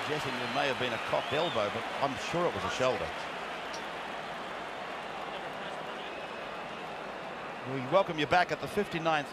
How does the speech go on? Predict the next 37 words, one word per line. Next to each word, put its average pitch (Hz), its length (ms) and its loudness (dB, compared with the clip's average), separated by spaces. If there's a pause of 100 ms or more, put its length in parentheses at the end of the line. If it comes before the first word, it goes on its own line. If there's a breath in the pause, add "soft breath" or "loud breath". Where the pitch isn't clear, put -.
minute 165 360 4
with 147 200 -2
this - 420 -2 (340)
lull 175 240 8
in 143 140 0
play 156 300 6
as 127 140 0
Mark 165 300 6
Carroll 160 400 4 (100)
is 123 120 -4
helped 185 360 6
from 139 160 0
the 123 60 -2
field. 131 380 4 (680)
Twelve 208 280 6
eight 196 220 6
the 143 80 0
Blues, 135 440 2 (960)
and 131 400 -2
it 143 80 -2 (160)
would 151 120 2
appear 156 260 2
that 135 120 2
he's 170 200 2
not 139 220 2
coming 107 340 2
back 120 220 4
into 107 140 -2
the 104 120 0
game 104 240 2
tonight. 98 260 -2 (1800)
Really 185 360 2 (140)
big 202 160 8 (100)
tackling 147 500 0
by 147 180 4
the 123 100 2
Queenslanders, 110 680 2